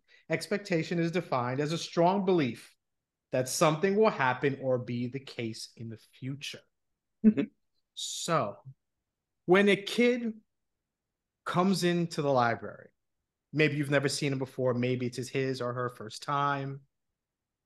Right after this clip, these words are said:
Speaker 1: and then they get to see you, what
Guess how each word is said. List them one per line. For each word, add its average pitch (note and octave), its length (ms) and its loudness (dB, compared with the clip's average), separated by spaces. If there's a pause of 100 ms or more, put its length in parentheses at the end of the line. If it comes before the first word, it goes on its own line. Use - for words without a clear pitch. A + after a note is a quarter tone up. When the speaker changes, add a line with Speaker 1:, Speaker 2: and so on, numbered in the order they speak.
(300)
Speaker 1:
and C#3+ 160 4
then C#3 140 4
they C#3+ 100 6
get C#3+ 220 0
to - 80 -6
see D#3 260 -2
you, A#2 460 -4 (1200)
what D3 640 0